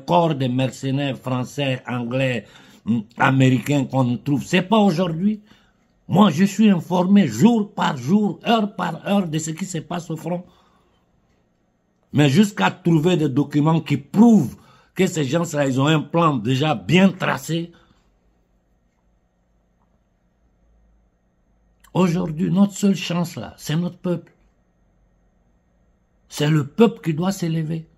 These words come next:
C'est la jeunesse africaine dont le destin est hypothéqué par ces négriers, par ces marchands de la monnaie, de la dette et de la mort.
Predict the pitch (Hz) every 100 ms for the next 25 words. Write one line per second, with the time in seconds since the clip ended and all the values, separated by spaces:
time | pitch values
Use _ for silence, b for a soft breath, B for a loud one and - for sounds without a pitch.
0 | _ _ _ - 160 151 127 180 208 208
1 | 175 - 165 160 190 175 B B - 104
2 | 220 214 151 104 202 202 185 214 156 175
3 | 170 - 170 190 - 139 185 175 175 160
4 | 175 156 165 170 123 160 180 190 156 151
5 | - 156 156 160 - 185 165 147 147 160
6 | 160 127 139 151 147 135 170 - 175 165
7 | 165 180 208 208 160